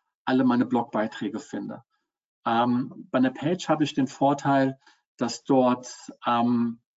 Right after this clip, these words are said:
dass ich die Page individuell anpassen kann. Das heißt, ich kann wirklich, ähm, selber, ähm, per Baukastensystem oder mit dem Page-Builder, ähm, selber mir, ähm, eine Seite, ähm, inhaltlich so zusammenbauen, wie ich sie haben möchte. Das heißt, ich kann viel Text nutzen, ich kann Tabellen nutzen, ich kann Aufzählungen nutzen,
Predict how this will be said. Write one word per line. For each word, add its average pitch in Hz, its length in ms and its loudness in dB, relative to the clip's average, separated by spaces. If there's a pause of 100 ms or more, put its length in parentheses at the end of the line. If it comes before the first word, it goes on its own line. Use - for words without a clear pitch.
(500)
dass 113 160 -4
ich 127 100 -10
die - 180 0
Page 160 300 -2
individuell 139 420 2
anpassen 151 440 -4
kann. - 200 -8
Das - 120 -12
heißt, 123 120 -2
ich - 40 -20
kann 127 180 2
wirklich, 143 480 2
ähm, 123 380 0
selber, 151 800 0 (640)
ähm, 127 320 2 (160)
per 120 120 -4
Baukastensystem 143 920 0
oder 123 140 0
mit 123 120 -2
dem 113 40 -6
Page-Builder, 131 800 0 (460)
ähm, 123 340 -2
selber 135 320 2
mir, 135 400 6
ähm, 127 640 -4
eine 135 120 2
Seite, 147 800 0
ähm, 127 540 0
inhaltlich 151 640 2
so 156 160 2
zusammenbauen, 135 800 0
wie 127 100 -4
ich 117 100 -12
sie 123 100 -10
haben 165 260 -6
möchte. 160 320 -10
Das 147 140 -6
heißt, - 160 -4
ich - 60 -20
kann 135 140 -4
viel 143 160 0
Text - 340 -8
nutzen, 135 300 -2
ich 123 80 -4
kann 139 140 -2
Tabellen 131 440 2
nutzen, - 280 -2
ich - 80 -4
kann 247 160 -4
Aufzählungen 123 600 -2
nutzen, 117 380 -6